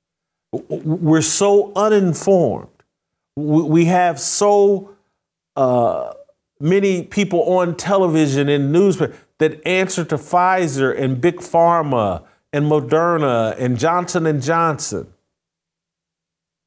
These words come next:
that we don't know where to turn for truth.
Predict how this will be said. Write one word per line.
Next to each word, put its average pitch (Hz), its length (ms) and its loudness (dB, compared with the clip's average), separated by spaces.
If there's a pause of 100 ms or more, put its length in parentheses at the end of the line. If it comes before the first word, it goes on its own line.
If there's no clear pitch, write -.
(400)
that 156 320 -2 (1300)
we 170 300 0
don't 285 200 2
know 240 120 2
where 233 200 2
to 233 100 0
turn 233 340 0
for 190 160 -4
truth. - 560 -2